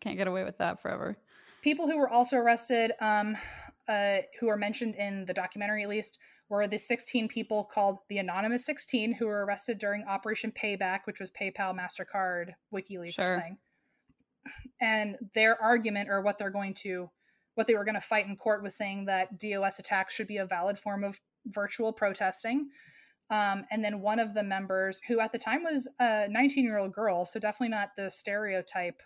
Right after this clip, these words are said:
Speaker 2: of a hacker, um, she was one of the people arrested. And about Operation Payback, she said, quote,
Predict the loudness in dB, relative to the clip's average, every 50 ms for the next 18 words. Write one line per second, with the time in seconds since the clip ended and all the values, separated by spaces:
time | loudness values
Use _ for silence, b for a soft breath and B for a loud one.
0 | _ -8 -6 -6 -4 -2 -2 -2 -2 -4 -8 -12 -12 -14 -16 _ _ _ _ _
1 | _ _ _ _ _ _ -2 0 0 0 0 0 -2 -2 -2 -2 -2 -2 -2 -2
2 | -4 -2 -2 0 0 2 2 0 0 -2 -4 -6 -6 -6 -6 -8 -12 _ _ _
3 | _ _ _ _ _ _ _ _ _ _ _ -2 0 2 2 2 2 0 -2 -4
4 | -8 -10 -12 _ _ _ _ _ _ _ -2 -2 0 4 4 6 8 6 6 4
5 | 0 -8 -8 -10 _ _ _ -2 -2 0 0 0 -2 -2 -2 -4 -6 -6 -4 -2
6 | 0 0 0 0 0 -2 -4 -6 -6 -6 -6 -4 -4 -4 -4 -4 -4 -8 -10 -8
7 | -6 -6 -6 -6 -10 -16